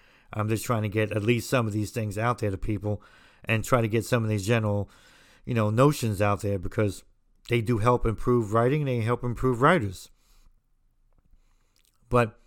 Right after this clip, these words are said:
too open of an ending is really not an ending at all. In fact, it, it's even a contrary, uh, in the definitions, because open, does that sound like ending? No, open sounds more like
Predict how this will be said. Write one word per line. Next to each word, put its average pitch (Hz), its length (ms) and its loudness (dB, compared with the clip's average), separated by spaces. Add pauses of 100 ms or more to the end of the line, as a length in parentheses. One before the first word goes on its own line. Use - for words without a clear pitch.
(600)
too 175 300 4
open 160 320 8
of 139 160 2
an 135 80 4
ending 139 400 0 (540)
is 110 280 -2
really 120 400 0 (360)
not 110 260 0
an 113 120 -2
ending 113 360 0
at 107 100 2
all. 107 380 0
In - 60 -2
fact, 151 320 2
it, 131 100 2
it's 139 220 2
even 175 240 2
a 147 60 2
contrary, 143 720 2 (480)
uh, 107 420 -4 (220)
in 147 100 2
the 139 60 4
definitions, 156 840 4
because 117 340 -2
open, 170 480 6
does 127 180 4
that 175 180 6
sound 196 220 2
like 170 160 2
ending? 233 360 4
No, 190 360 6
open 180 280 4
sounds 160 340 2
more 170 180 4
like 170 420 0